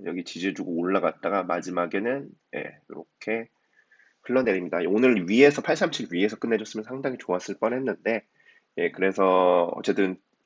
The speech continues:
그, 음, 좋은 모습은 아니에요. 살짝 좋은 모습은 아닌데, 가장 좋은 그림은 여기서 횡보를 해주거나 아니면은 하락을 좀 했다가 여기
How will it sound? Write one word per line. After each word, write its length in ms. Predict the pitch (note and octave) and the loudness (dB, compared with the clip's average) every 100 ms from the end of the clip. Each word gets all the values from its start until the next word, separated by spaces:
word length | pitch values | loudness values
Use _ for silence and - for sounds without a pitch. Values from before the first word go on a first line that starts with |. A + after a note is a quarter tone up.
| - | -14
그, 320 | D#2 D#2+ - - - - - - _ _ _ _ _ - - - - - - - | -8 -6 -6 -8 -10 -12 -16 -20 _ _ _ _ _ -20 -20 -18 -16 -16 -18 -12
음, 220 | F2+ F2 | -10 -6
좋은 240 | - A2+ | 2 6
모습은 360 | A#2 A2 A2 G2 | 6 6 4 2
아니에요. 260 | D2 E2 D#2+ | 2 0 -2
살짝 240 | G#2+ B2 | -2 -2
좋은 220 | - F#2+ | -2 0
모습은 360 | G#2+ G2+ A2+ G#2+ | 0 0 0 0
아닌데, 520 | D#2+ E2 F#2 A#2+ F#2 | 0 -2 2 2 0
가장 340 | - A#2 C3 B2 | 0 4 6 4
좋은 340 | - A#2 C3+ | 2 2 4
그림은 640 | A#2 G2 F2+ G2+ A2+ E2+ _ _ | 2 0 0 2 2 0 _ _
여기서 600 | D#2 F2 F#2+ A#2 C3 D3 - _ - _ _ F3 | -8 -8 -2 6 6 4 -2 _ -20 _ _ -6
횡보를 520 | F#3 F3+ F3 C#3+ A#2+ | -4 2 4 4 2
해주거나 640 | G2 F2+ E2+ F#2+ F2+ - _ _ _ | -4 -4 -2 2 0 -2 _ _ _
아니면은 500 | F#2 F2 F2 G2+ A2+ | -6 -2 0 2 0
하락을 360 | C3 C#3+ C#3+ | 0 0 0
좀 180 | B2+ A2+ | -2 -4
했다가 600 | D3 D3+ A2+ A2 D3 E3+ - - | -4 0 0 6 6 6 -4 -2
여기 300 | - G#2 | -2 -2